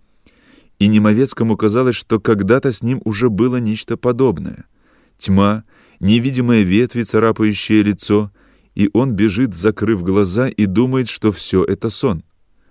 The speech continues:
Немовецкий остановился, потом сел в неудобной и непривычной позе человека, сидящего прямо на земле без возвышения. И опять он подумал о фуражке и сказал: «Это я.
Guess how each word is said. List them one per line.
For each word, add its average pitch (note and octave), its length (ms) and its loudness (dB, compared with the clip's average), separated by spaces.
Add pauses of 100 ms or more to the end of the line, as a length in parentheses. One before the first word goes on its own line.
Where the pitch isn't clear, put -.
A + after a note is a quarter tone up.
(1000)
Немовецкий A2 600 2
остановился, G#2+ 880 0 (280)
потом C3+ 280 2
сел C#3+ 300 0
в G2 100 -2
неудобной A#2+ 600 2
и - 120 0
непривычной A2+ 720 0
позе A2 340 2
человека, G#2+ 600 0
сидящего G#2+ 600 0
прямо G#2+ 360 2
на G2+ 100 0
земле G2 480 0 (220)
без G2 280 0
возвышения. G#2 760 -4 (880)
И A2+ 100 4
опять C3+ 380 0
он C3 140 -4
подумал A#2+ 460 0
о A2 80 -2
фуражке C3 680 -4 (340)
и A2+ 60 -2
сказал: G2 560 -4 (1200)
«Это G#2+ 220 -4
я. F2+ 360 -4